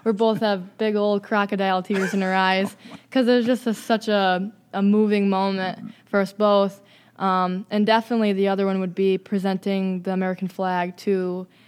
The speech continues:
Speaker 1: an Air Force veteran who lived on the same road I actually grew up on and who was friends with my dad and my grandfather. Um,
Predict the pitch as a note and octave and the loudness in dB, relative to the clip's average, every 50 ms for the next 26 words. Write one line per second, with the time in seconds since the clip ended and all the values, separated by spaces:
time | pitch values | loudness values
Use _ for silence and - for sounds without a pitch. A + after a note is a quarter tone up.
0 | _ _ _ - F#3+ F3 F3+ F#3+ F#3 - - F#3+ F#3 F3 - - F3+ F3+ F3 - | _ _ _ -6 -4 -2 -2 -2 -4 -2 -2 -4 -4 -4 -4 -4 -4 -4 -4 -6
1 | - F#3 F3+ F3 F3 F3+ F3+ F3 - _ _ - G#3+ G#3+ G#3+ B3 C4 A3 G3+ G3 | -8 -6 -6 -4 -4 -6 -6 -8 -10 _ _ -2 0 2 4 4 4 2 2 0
2 | G3 G3+ G3 - G#3 G3 F#3+ F#3+ F3+ - _ _ - G3 F#3+ G3+ A3 G#3+ G3 F#3 | -2 -2 -2 -2 -4 -2 -2 -4 -6 -10 _ _ -8 -2 0 2 2 2 2 0
3 | E3+ E3+ F3 F3 - - G3 F#3+ F#3 F3 F3+ F#3 F#3 F3+ F#3 G3 F#3+ - F#3+ E3 | 0 -2 -4 -6 -8 -8 -8 -6 -6 -6 -4 -4 -2 0 0 0 0 -2 -4 -4
4 | E3 D#3 E3+ F#3 - - - - - - _ _ _ - - G3 G#3 G3+ G3+ F#3+ | -4 -4 -6 -6 -10 -12 -18 -20 -20 -20 _ _ _ -4 0 0 2 2 2 0
5 | F#3 F#3 - - G3+ G3 G3 G3 F#3+ G3 F#3+ F#3+ F3 E3+ E3+ F3+ F#3 F#3 F#3 F#3 | -2 -4 -4 -2 0 0 0 0 -2 -2 -4 -4 -4 -6 -4 -4 -2 0 0 -2
6 | F#3 F#3 F3 E3+ E3+ E3+ - F#3 F#3 F#3 F#3 - F3 E3 E3 E3 E3+ E3+ F3 E3+ | -2 -4 -4 -6 -8 -8 -6 -6 -4 -4 -6 -6 -6 -8 -6 -6 -8 -8 -8 -10
7 | _ _ _ _ _ _ _ _ - - - F#3+ F#3 F3+ E3 E3 E3 F3+ | _ _ _ _ _ _ _ _ -18 -10 -6 -4 -2 -2 -4 -4 -6 -10